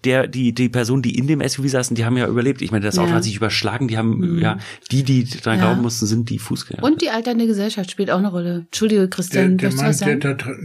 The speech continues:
Speaker 3: der den Wagen gefahren
Speaker 2: Mhm.
Speaker 3: hat, sei ein epileptischer
Speaker 2: Ja.
Speaker 1: Ich glaub,
Speaker 3: Anfall
Speaker 1: ich,
Speaker 3: gehabt hat.
Speaker 1: ich,
Speaker 3: Ähm,
Speaker 1: ich, ich glaub das nicht.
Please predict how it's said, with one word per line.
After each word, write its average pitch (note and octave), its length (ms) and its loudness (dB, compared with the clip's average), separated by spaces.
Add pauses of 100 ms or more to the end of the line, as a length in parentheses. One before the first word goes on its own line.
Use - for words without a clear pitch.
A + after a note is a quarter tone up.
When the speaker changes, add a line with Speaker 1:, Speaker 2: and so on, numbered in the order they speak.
(160)
Speaker 3:
der B2+ 340 0
den B2+ 400 -2
Wagen C3 280 0
gefahren - 400 2
Speaker 2:
Mhm. C#3 60 4
Speaker 3:
hat, A#2 220 -2 (280)
sei C3 220 -4
ein C3 480 -2
epileptischer C#3 1120 -2 (460)
Speaker 2:
Ja. G#3+ 360 6
Speaker 1:
Ich D#3+ 100 2
glaub, D#3 140 4
Speaker 3:
Anfall D3+ 120 -4
Speaker 1:
ich, B2 60 0
Speaker 3:
gehabt B2 280 -4
hat. A#2+ 220 -4
Speaker 1:
ich, A#2 180 -6
Speaker 3:
Ähm, B2 80 -2
Speaker 1:
ich, - 260 -4
ich - 120 -14
glaub G2+ 180 -2
das F2 120 2
nicht. D#2+ 240 -2